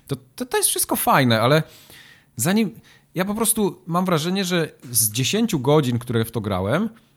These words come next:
to siedem godzin spędziłem na tym, że łażę z miejsca na miejsce i biję bąblozwierzę. I te bąblozwierze za każdym razem są tak samo zrobione, tak samo się je koślawo bije i ja w ogóle nie mam fanu z tego.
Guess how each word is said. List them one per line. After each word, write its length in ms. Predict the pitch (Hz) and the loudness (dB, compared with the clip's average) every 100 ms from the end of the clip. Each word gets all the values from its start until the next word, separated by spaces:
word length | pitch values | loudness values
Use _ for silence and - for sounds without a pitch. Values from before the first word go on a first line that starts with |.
| _ | _
to 100 | 131 | -4
siedem 400 | 120 185 202 175 | 0 2 4 2
godzin 340 | 127 120 131 180 | 4 2 2 0
spędziłem 440 | - 143 147 123 | 0 0 2 2
na 100 | 123 | 0
tym, 180 | 120 175 | -2 -2
że 120 | 131 | 0
łażę 520 | 113 143 185 156 135 | 0 2 4 4 2
z 100 | 113 | 2
miejsca 380 | 113 143 165 156 | 2 2 2 0
na 100 | 135 | 2
miejsce 420 | 120 110 110 - | 2 2 0 -2
i 120 | 143 120 | -2 0
biję 240 | 143 160 | 2 4
bąblozwierzę. 720 | 143 135 135 117 113 98 90 - _ _ _ _ _ _ | 4 2 2 2 2 0 -2 -10 _ _ _ _ _ _
I 320 | 120 127 120 123 - - | -4 -2 -2 -4 -8 -4
te 100 | 139 | 0
bąblozwierze 640 | 175 160 156 139 180 175 | 2 4 4 4 4 4
za 100 | 160 | 2
każdym 380 | - 180 151 147 | 2 4 4 4
razem 300 | 151 151 151 | 4 2 0
są 180 | 147 135 | -2 -2
tak 180 | 143 | -4
samo 280 | - 147 147 | 2 2 4
zrobione, 460 | 120 123 113 113 120 | 2 0 2 2 2
tak 160 | 123 | -2
samo 240 | - 156 170 | -2 0 0
się 120 | 156 | 0
je 160 | 139 123 117 | 0 0 -4
koślawo 460 | - 120 139 131 120 | -6 0 2 2 2
bije 360 | 110 110 143 - - - | 2 2 0 -4 -8 -2
i 60 | |
ja 80 | 131 | 0
w 60 | 151 | 2
ogóle 180 | 175 | 2
nie 80 | 165 | 4
mam 120 | 160 | 2
fanu 320 | 147 139 110 92 | 2 0 0 -2
z 80 | |
tego. 320 | - 87 - | -8 -12 -14